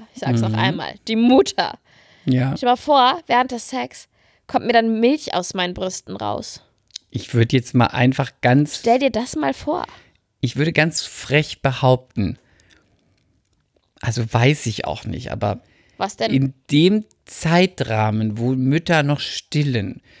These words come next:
Speaker 2: falls sie dann alleinerziehend sind oder sich gerade trennen, ist die Möglichkeit relativ gering, dass sie in dem Zeitrahmen irgendwie jemanden aufreißen und nach Hause nehmen, weil
Speaker 1: Meinst du?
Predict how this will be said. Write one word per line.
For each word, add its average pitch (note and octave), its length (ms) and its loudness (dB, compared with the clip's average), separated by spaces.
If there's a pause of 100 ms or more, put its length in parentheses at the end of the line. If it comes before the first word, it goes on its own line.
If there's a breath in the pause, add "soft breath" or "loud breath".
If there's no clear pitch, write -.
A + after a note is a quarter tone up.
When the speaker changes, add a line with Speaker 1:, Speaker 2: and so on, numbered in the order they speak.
(140 soft breath)
Speaker 2:
falls D#3+ 420 2
sie E3+ 140 -4
dann D3+ 220 2
alleinerziehend C3+ 1160 2
sind A#2 240 0
oder B2 220 2
sich B2+ 220 -6
gerade C3 400 -2
trennen, B2 600 2 (340 loud breath)
ist - 340 -2
die C#3+ 100 2
Möglichkeit C#3 1040 0
relativ C#3+ 600 0
gering, C#3 480 2
dass C3 220 2
sie - 120 -2
in C3+ 180 0
dem C#3 260 2
Zeitrahmen B2+ 680 2
irgendwie C#3+ 560 -2
jemanden B2 580 2
aufreißen A#2 760 0
und - 100 -2
nach A2+ 200 0
Hause C#3 280 0
nehmen, A#2+ 220 0
weil A2+ 200 4
Speaker 1:
Meinst - 220 -2
du? D#4+ 140 2